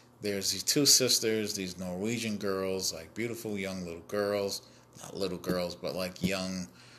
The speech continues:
um, they're in their twenties, like, early twenties, right? Um, good-looking girls, like,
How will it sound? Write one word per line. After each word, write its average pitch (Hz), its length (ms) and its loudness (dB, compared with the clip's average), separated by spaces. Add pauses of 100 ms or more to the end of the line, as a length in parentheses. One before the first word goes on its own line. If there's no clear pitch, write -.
(300)
um, 87 460 -4 (320)
they're 117 200 6
in 135 80 4
their 123 120 4
twenties, - 480 -6
like, 87 220 -6
early 95 280 0
twenties, 80 480 -10
right? 95 240 -2 (600)
Um, 87 480 0 (800)
good-looking 139 400 4
girls, 113 580 4
like, 95 320 -2